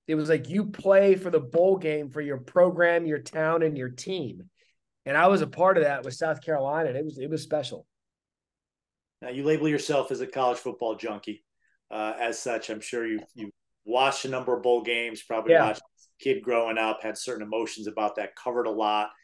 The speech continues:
Speaker 2: A-, any that come out in your mind? Uh, maybe I'm gonna ask you, rank your top three bowl game memories or experiences that you've had.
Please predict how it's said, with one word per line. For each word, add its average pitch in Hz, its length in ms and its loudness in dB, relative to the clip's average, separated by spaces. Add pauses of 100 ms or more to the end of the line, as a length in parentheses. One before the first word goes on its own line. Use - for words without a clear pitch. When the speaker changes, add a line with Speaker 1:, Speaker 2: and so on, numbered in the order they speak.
(640)
Speaker 2:
A-, - 180 -12
any 185 300 0 (100)
that 143 180 0 (180)
come 143 100 -8
out 139 180 2
in 131 60 -8
your 123 140 -10
mind? 113 300 -2
Uh, 117 100 -4
maybe 151 200 -2
I'm 139 160 2
gonna 135 140 -2
ask 131 300 -4
you, 120 160 -2
rank 143 280 -4
your 127 140 -2
top 127 380 -2
three 117 420 -2 (400)
bowl 127 300 -2
game 113 500 -6
memories 110 520 -4
or 104 120 -8
experiences 101 720 -10
that 101 160 -14
you've 104 160 -8
had. 101 160 -8